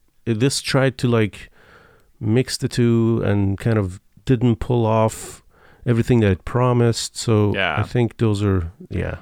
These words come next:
Speaker 1: real shortcomings.
Speaker 2: I definitely agree with that. Yep, I probably would've given it three and a half, but then that third act was just too, too mu-, too much non-movie. It just was, was becoming, yeah, kind of a light show experience.
Speaker 1: <laughs>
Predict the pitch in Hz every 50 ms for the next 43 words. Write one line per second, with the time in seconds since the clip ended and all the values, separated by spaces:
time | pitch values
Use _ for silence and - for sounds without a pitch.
0 | - _ _ _ _ _ - 113 101 92 85 - - 98 95 - - - 85 -
1 | 143 160 156 143 175 170 - 170 151 135 127 120 113 107 104 - 104 95 90 90
2 | 98 101 - - 117 120 156 165 175 175 170 151 156 139 123 120 - 131 123 113
3 | 107 104 101 92 90 - - 113 117 113 113 113 110 - 123 117 113 110 101 95
4 | 95 92 - 107 104 95 104 95 - - - - 165 175 175 170 165 160 156 156
5 | 160 151 - 220 226 220 214 - 156 - 240 240 233 220 196 - - 160 160 165
6 | 175 170 151 147 151 147 127 120 110 104 104 113 123 - 135 135 127 127 117 -
7 | 135 139 135 123 131 143 131 - 135 123 120 113 107 107 110 107 - 135 - _
8 | _ - 135 127 110 104 104 - - 120 113 101 104 98 98 101 113 120 _ _
9 | _ _ - 123 110 107 104 95 - - - 107 95 95 - - - - 101 95
10 | 92 95 98 98 - - - - _ _ _ _ _ _ _ _ _ _ - -
11 | - -